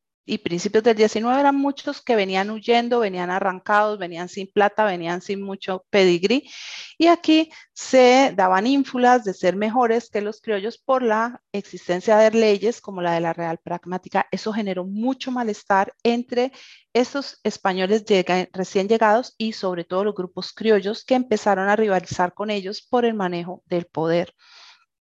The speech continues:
Vemos que, eh, para este momento, para el momento en el que nos vamos a mover, eh, como les digo, el territorio es un territorio que se parece y no se parece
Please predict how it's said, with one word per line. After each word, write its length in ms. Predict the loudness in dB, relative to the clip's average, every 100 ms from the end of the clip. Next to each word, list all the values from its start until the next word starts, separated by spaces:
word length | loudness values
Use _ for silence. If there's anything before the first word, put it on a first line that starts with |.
| _ _ _ _ _ -20 -20 -20 _ -12
Vemos 720 | 2 4 6 6 4 2 -2
que, 600 | 2 6 8 6 4 0 0
eh, 500 | 2 2 2 0 -4 -12 _
para 600 | 2 4 4 0 -2 -4 _ 0
este 640 | 2 2 -2 -2 -2 -2
momento, 600 | -8 -10 -6 -4 -4 -6
para 180 | -6 -6
el 40 | -6
momento 600 | -6 -6 -6 -2 -2 0
en 120 | -2
el 140 | -4
que 140 | -6 -8
nos 160 | -4
vamos 600 | -2 -2 -2 -4 -6 -10 -4
a 280 | 0 2 0
mover, 580 | -2 -2 0 0 -2 _ -8
eh, 300 | -6 -4 -6
como 180 | -8 -4
les 200 | -4 -4
digo, 540 | -6 -2 -2 -2 -6 _ _ -6
el 300 | -2 -2 -2
territorio 640 | -4 -4 -4 -4 -2 -4 -4
es 160 | -8
un 100 | -10
territorio 680 | -8 -8 -6 -4 -2 -2 -2
que 100 | -6
se 140 | -6
parece 600 | -4 0 0 -2 -4 -8 -8
y 80 |
no 140 | -12 -12
se 120 | -14
parece 500 | -8 -6 -6 -6 -8